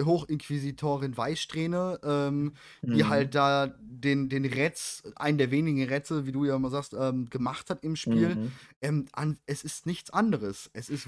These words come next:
Speaker 2: Ja,
Speaker 1: wirklich
Speaker 2: da bin
Speaker 1: nichts
Speaker 2: ich,
Speaker 1: anderes.
Speaker 2: genau, da bin ich mir nicht ganz sicher. Also, da ist so die, da ist mein letzter Zweifel so da, weil, ähm, Sindane sagt, also, in diesem kurzen Statement, ähm,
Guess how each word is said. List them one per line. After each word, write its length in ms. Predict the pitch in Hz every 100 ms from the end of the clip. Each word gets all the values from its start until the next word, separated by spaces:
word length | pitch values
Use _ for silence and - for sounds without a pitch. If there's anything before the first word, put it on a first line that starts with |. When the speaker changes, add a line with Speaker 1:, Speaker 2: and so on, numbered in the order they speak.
| 143
Speaker 2:
Ja, 80 | 123
Speaker 1:
wirklich 0 |
Speaker 2:
da 160 | 143
bin 140 | 180 202
Speaker 1:
nichts 20 |
Speaker 2:
ich, 240 | 196 98
Speaker 1:
anderes. 180 | 92 -
Speaker 2:
genau, 240 | - 131 -
da 200 | 113 147
bin 120 | 202
ich 120 | 202 -
mir 100 | 175
nicht 240 | 165 -
ganz 360 | 127 127 226 -
sicher. 480 | 156 - 120 - -
Also, 160 | 120
da 220 | 131 160 160
ist 100 | 160
so 100 | 143
die, 260 | 135 -
da 160 | 131 123
ist 120 | -
mein 100 | 139
letzter 500 | 127 151 - 135 135
Zweifel 840 | - - - 117 131 131 131 127 -
so 160 | 160
da, 360 | 156 110 - 107
weil, 640 | 120 127 135 135 160 - _ _ _ - _ -
ähm, 560 | 123 120 120 117 117 147
Sindane 680 | 127 120 120 117 175 180 127
sagt, 880 | - 123 123 127 180 - - - _ _ _ -
also, 300 | - 117 110
in 120 | 117 117
diesem 240 | 120 117
kurzen 680 | - 160 156 - 147 139 135
Statement, 760 | - 127 135 131 120 127 151 _ _ _ _ -
ähm, 800 | 120 117 117 113 110 110 107 -